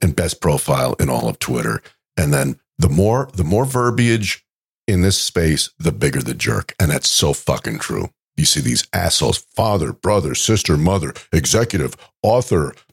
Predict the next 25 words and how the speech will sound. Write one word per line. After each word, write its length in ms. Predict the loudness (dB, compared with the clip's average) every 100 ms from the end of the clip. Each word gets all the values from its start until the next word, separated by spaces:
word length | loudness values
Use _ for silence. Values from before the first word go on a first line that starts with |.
| -4
pogo 280 | 0 2 0
stick 300 | 2 -2 0
jumper, 480 | -2 -2 -2 -4 -4 -14 _ -2
you 80 |
know, 140 | -2 -2
fucking, 520 | -2 -2 0 -2 -2 -4 -4 -2 2
you 80 | 2
know, 80 |
hockey 360 | 2 -2 0 0
player. 200 | 0 -4 -6 _
Fuck 320 | -2 -2 0
off. 320 | -2 -2 -10 _
We 160 | 2 4
don't 240 | 2 0
care. 340 | 0 -2 -2 -10 _ _ 0
We 400 | 4 6 6 4
don't 340 | 4 4 2
care. 240 | 0 -2 -2
Your, 360 | 0 0 0 0
your 180 | 2 2
Twitter 400 | 0 2 4 4
resume 540 | 4 2 2 2 4
means 340 | 4 4 4 0
nothing. 840 | -6 -8 -12 -4 -2 0 0 -2 _ _ _
Nothing. 420 | -6 -6 -6 -12